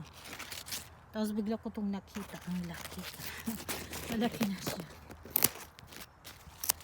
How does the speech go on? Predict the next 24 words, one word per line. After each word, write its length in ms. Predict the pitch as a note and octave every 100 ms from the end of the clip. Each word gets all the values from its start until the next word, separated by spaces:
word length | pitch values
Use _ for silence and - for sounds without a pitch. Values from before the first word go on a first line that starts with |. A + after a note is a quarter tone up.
| - - - - - - - - - -
So, 80 | G3
ito, 240 | A3 -
ano 360 | A#3 A#3 A#3+ A#3+
lang 160 | A#3+ A#3+
natin, 280 | A#3 A3 G3
i-prune 480 | - - G#3 A3 G#3
lang 160 | G3+
natin. 560 | G3 F3+ - F3 F3 F3+
So, 160 | - F3
tuloy-tuloy 520 | F#3 F3+ F3+ F#3 F3 F3
yung 160 | F3 E3+
bunga 320 | E3 E3 D#3+
niya. 240 | D#3+ D#3+ D#3 D#3 - - - - - - - - - - -
Kapag 240 | G3 E3+
ganyan. 480 | E3 D#3+ E3 D#3+ D#3+ E3+ F3 - - - - - - -
Madami 400 | F#3+ G#3+ A3+ A#3+
siya, 400 | - A3+ A3 G3+
madami 560 | G3 G3 G#3 G#3 G#3 F#3+
ang 160 | F#3
bunga 320 | F3+ F3+ F#3
niya 160 | F3+ F3
kapag 360 | E3 - F3+ F3
i-prune 720 | - F3+ F3 E3 - E3 E3
siya. 200 | - D#3+